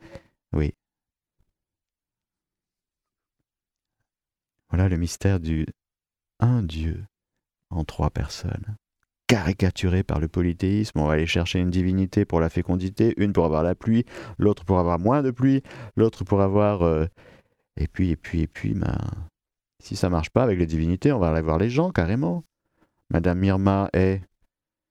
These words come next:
pouvez pas me dire si, euh, je vais rencontrer Juliette, là ?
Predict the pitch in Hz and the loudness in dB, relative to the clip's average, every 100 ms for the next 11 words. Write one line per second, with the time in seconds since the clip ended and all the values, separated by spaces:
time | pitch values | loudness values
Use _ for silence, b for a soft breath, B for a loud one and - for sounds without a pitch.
0 | _ _ _ - 104 165 139 160 202 - | _ _ _ -4 2 2 4 2 2 2
1 | 147 139 127 120 113 113 113 104 107 110 | 2 4 4 4 4 4 2 2 2 2
2 | 110 110 - 110 104 113 156 113 117 | 0 0 0 2 4 4 4 2 0